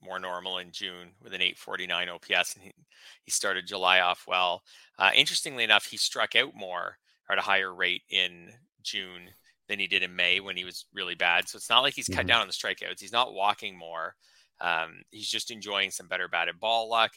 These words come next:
Speaker 1: And I like how Marcus Semien has been looking out for his fantasy managers by continuing, by stealing more bases than usual.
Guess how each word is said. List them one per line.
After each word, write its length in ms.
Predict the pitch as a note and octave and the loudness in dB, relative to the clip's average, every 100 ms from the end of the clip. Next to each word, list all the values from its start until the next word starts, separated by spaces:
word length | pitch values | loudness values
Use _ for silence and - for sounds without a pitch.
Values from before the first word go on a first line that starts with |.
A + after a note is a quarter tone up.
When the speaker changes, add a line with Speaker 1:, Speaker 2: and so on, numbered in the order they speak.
| - - - | -10 -20 4
Speaker 1:
And 120 | A#2 | 8
I 60 | B2 | 10
like 200 | C3+ D3+ | 10 6
how 100 | F3 | 2
Marcus 380 | C#3+ B2+ C3+ - | 0 -2 -4 -6
Semien 220 | A#2+ A#2 | -4 -6
has 140 | A2 | -6
been 120 | A2 G2+ | -10 -10
looking 320 | G#2 - G#2+ | -10 -4 -2
out 160 | G#2+ | -2
for 140 | - G2+ | -6 -10
his 160 | G2 | -8
fantasy 420 | - F#2+ F#2+ - G2 | -2 -2 -2 -6 -4
managers 480 | F2 F2 F#2 F2+ | -4 -4 -10 -14
by 160 | - F#2+ | -8 -8
continuing, 540 | - - G#2+ G2 F#2 - | -8 -8 -8 -6 -6 2
by 120 | B2+ | 2
stealing 340 | - D3+ B2 | 4 0 -2
more 300 | A2+ A#2+ B2 | -4 -2 0
bases 340 | A2+ G2+ - A2 | 2 2 0 -6
than 100 | G2+ | -10
usual. 440 | F#2 F#2+ - - | -12 -14 -14 -18